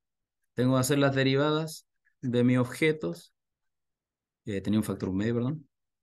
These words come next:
de mis objetos, cuando se cumpla esto.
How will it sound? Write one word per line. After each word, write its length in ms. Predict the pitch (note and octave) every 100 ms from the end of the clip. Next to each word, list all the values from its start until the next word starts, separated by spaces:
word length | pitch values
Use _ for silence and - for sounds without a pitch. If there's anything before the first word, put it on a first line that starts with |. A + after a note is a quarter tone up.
| -
de 160 | A2+ G2+
mis 140 | A2
objetos, 680 | G#2+ - C#3 C3+ E3 - _ _ _ _ _ _ _ _ _ _ _ _ _ _ _ _ _ _ _ _ _ _ _ _ _ - -
cuando 600 | D#3 E3 E3 F3 F3+ G3 _ _ _ _ _ _ _ _ _ _ -
se 160 | - B2+
cumpla 280 | C#3+ D3
esto. 180 | A2 F#2